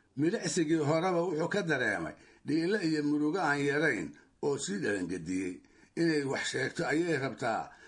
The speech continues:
hadalkii baase ka soo bixila. Cabbaar dhan kolkay u tuuqi weydayna, isagii ayaa doocdoociyey,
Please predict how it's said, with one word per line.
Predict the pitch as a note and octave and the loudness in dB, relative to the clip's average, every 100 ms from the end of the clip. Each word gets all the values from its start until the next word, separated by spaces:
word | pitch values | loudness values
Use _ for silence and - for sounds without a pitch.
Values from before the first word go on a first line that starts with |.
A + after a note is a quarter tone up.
| - | -8
hadalkii | D3+ D3+ C3+ C#3+ | -2 -2 -2 -4
baase | C3+ A#2+ A#2 B2+ | -2 -2 -2 -2
ka | E3 | -2
soo | - A2 G#2+ | 0 -2 -2
bixila. | E2+ F#2 D#2+ E2 - _ - | -4 -4 -6 -6 -12 _ -4
Cabbaar | C3+ F3 E3+ C3+ | 0 2 2 2
dhan | C3 C#3+ | 0 0
kolkay | F#3+ F3 E3 | 0 0 0
u | F3 G#3+ | 0 -2
tuuqi | - F3+ D3+ C#3+ | 0 0 2 2
weydayna, | D3 D3 E3 D#3 F2+ D2+ - _ _ - | 2 2 2 0 -2 -8 -16 _ _ -6
isagii | - F#3 E3 D3+ | -2 0 2 2
ayaa | C3 F3+ C3 | 2 2 0
doocdoociyey, | G2 G#2 E2+ E2+ F2 D#2+ F2 | 0 -2 -2 -2 -2 -2 -2